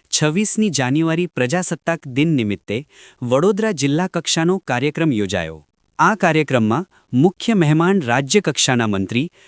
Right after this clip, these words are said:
કમલેશભાઈ પટેલ તેમજ વડોદરા જિલ્લા કલેક્ટર તેમજ વડોદરા જિલ્લા વિકાસ અધિકારી, વાઘોડિયાના ધારાસભ્ય, પ્રાંત વાઘોડિયા મામલતદાર, નાયબ મામલતદાર,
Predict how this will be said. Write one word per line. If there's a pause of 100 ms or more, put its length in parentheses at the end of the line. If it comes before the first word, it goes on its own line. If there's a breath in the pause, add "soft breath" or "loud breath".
(160 soft breath)
કમલેશભાઈ
પટેલ (400 soft breath)
તેમજ
વડોદરા
જિલ્લા
કલેક્ટર (340 soft breath)
તેમજ
વડોદરા
જિલ્લા
વિકાસ
અધિકારી, (320 soft breath)
વાઘોડિયાના
ધારાસભ્ય, (400 soft breath)
પ્રાંત
વાઘોડિયા
મામલતદાર, (380 loud breath)
નાયબ
મામલતદાર,